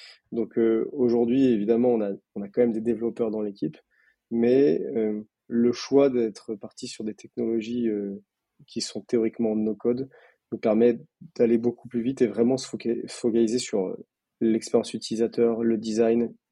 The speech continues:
à quoi vraiment doit ressembler la fonctionnalité. Donc, on a une équipe qui est complètement dédiée à ça. Ensuite, on a une équipe marketing qui est dédiée à,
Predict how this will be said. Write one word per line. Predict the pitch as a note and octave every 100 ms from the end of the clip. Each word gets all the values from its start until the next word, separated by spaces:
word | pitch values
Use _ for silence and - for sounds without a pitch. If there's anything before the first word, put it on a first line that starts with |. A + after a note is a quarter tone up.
| _
à | - A2
quoi | - C3
vraiment | A#2 A2 A#2+ B2+
doit | A#2+ A2+
ressembler | A2+ - A2+ A#2
la | A2+
fonctionnalité. | - G#2 A2 G#2+ G#2 G2 _ _ - - - - A#2
Donc, | -
on | B2
a |
une | A#2+
équipe | A#2+ - C3+
qui | A#2+
est | -
complètement | C3+ C3+ C3 B2
dédiée | A#2 A2+ A2+
à |
ça. | - C3+ - _ _ _ - -
Ensuite, | - - C#3+
on | B2+
a |
une | A#2+
équipe | A#2 B2+
marketing | A#2+ A#2+ A#2 D#3 F3 - _ _ _ _ - _ _ _ -
qui | - A2+
est | G#2 G2+
dédiée | F#2 G#2 A2+ B2
à, | G2+